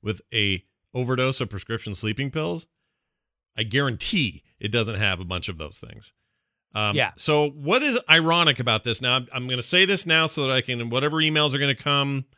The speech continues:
Speaker 1: let 'em come. It's fine. But I'm gonna make a statement that may be ill-informed. But it feels like a relationship like Kim and mine, where you just hit twenty-five years last year of marriage,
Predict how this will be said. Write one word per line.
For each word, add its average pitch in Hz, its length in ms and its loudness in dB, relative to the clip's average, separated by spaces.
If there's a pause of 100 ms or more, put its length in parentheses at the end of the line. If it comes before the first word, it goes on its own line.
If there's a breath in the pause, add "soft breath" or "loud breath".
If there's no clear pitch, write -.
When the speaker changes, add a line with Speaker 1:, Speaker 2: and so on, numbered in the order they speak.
(140)
Speaker 1:
let 117 320 0
'em 147 120 0
come. 120 520 0
It's - 120 -12
fine. 123 480 2 (200)
But 113 80 -8
I'm 117 60 -2
gonna 123 120 0
make 139 140 0
a 143 60 -2
statement 127 540 2
that 117 100 -4
may 117 140 2
be 123 120 0
ill-informed. 104 640 -4 (800)
But 131 100 0
it 131 140 -2
feels 226 420 0
like 104 460 -2 (640)
a 139 120 0
relationship 156 640 0
like 131 180 -2
Kim 196 260 -2
and 165 100 -4
mine, 110 460 0 (200)
where 127 140 -2
you 147 60 -2
just 170 220 -2
hit 185 140 0
twenty-five 165 520 -2
years 123 200 0
last 98 300 -2
year 98 80 -4
of 92 100 -8
marriage, 82 460 -10